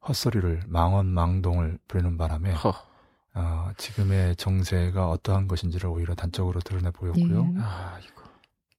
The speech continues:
Speaker 1: 그리고, 아, 한 열흘 정도 이 파리에 머무는 기간 동안에 코리아 국제 포럼과 국제 엠네스티의 도움으로
Speaker 2: 예.
Speaker 1: 상원 의원, 아, 외교부의 담당자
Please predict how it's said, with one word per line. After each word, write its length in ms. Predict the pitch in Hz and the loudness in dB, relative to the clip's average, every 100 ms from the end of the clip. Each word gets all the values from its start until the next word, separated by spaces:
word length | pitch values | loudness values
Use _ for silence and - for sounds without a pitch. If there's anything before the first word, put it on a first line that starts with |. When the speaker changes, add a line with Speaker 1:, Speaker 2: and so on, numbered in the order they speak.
| _ | _
Speaker 1:
그리고, 800 | - 110 107 107 110 107 107 104 131 _ _ | -4 2 2 4 4 4 4 2 -2 _ _
아, 80 | 110 | -4
한 420 | 101 98 113 110 | -4 -2 -2 0
열흘 300 | 101 107 110 | 2 4 4
정도 440 | 104 107 104 101 | 2 2 2 2
이 120 | 98 92 | 2 0
파리에 300 | 117 113 101 | 0 2 2
머무는 360 | 92 98 104 | 2 0 -2
기간 260 | 95 92 90 | -2 -2 -2
동안에 440 | 92 85 110 98 - _ _ _ - | -2 -2 -2 -4 -8 _ _ _ -8
코리아 260 | - 117 | 0 2
국제 260 | 107 - 104 | 0 -2 -6
포럼과 480 | - 104 98 101 95 | -4 -2 -2 0 -2
국제 460 | - - - 110 - | -4 -18 0 0 0
엠네스티의 840 | - 101 104 104 - - 98 95 90 | 0 2 2 2 0 0 2 4 2
도움으로 680 | - 95 90 87 82 101 143 - - | 2 0 2 -2 -4 -4 -6 -8 -4
Speaker 2:
예. 300 | 107 104 90 - _ | -2 -2 -4 -12 _
Speaker 1:
상원 560 | - 104 104 107 107 101 | -2 2 4 4 4 2
의원, 420 | 98 104 110 170 _ _ _ _ | 2 2 0 -4 _ _ _ _
아, 300 | 90 82 85 | -2 0 0
외교부의 920 | 104 98 101 98 104 98 107 101 104 101 | 2 2 4 4 2 2 0 2 2 2
담당자 760 | - 90 92 92 95 95 101 | 2 2 4 2 2 2 0